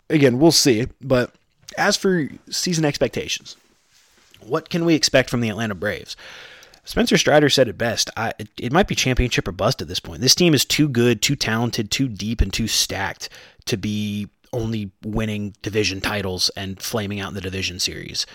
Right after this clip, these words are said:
Now, I don't, I, I don't wanna blame the postseason format entirely, but I do think it's a contributing factor. Hopefully, third time around, the Braves will figure out a way to counteract that.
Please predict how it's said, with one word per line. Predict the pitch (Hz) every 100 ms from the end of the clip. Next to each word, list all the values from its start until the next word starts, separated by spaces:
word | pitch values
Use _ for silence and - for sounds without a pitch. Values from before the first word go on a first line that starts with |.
| - _ _
Now, | - 117 113 107
I | 120
don't, | 139 139 123 -
I, | 120 110 120
I |
don't | 127
wanna | 139 131
blame | 98 110 120
the | 110
postseason | - 117 - 117 107
format | - 113 113 110
entirely, | 101 92 98 104 117 135
but | 123 104
I |
do | 95 120 123
think | 127
it's | 117 -
a |
contributing | 101 - 107 95 92
factor. | - 98 - - - -
Hopefully, | 170 - 135 117 113 - -
third | 87 - 127 139
time | 139 139
around, | 127 139 117 95
the |
Braves | 92 104 117
will | 110
figure | - 113 113
out | 104
a |
way | 107 110
to | 104
counteract | - 120 110 101 101 -
that. | 76